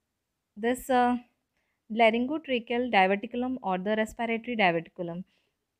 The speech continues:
this bluish one, it is developing from the ventral part of the foregut. This is foregut and this is ventral part. Okay, so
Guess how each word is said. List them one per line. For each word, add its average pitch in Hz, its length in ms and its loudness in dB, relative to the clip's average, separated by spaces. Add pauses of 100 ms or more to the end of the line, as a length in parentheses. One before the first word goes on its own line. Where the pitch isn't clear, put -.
(160)
this 208 280 -6
bluish 202 420 4
one, - 140 -16 (140)
it 226 160 -4
is 277 240 0
developing 202 520 2
from 208 300 -4
the 247 200 0
ventral 240 340 4
part 202 280 2
of 185 100 -8
the 190 100 -6
foregut. 175 380 -8
This 196 200 -10
is 226 160 -10
foregut 220 420 0 (160)
and 185 180 -2
this 180 180 -4
is 277 180 -4
ventral 160 380 -2
part. - 200 -14 (880)
Okay, 302 240 -8 (400)
so 330 500 0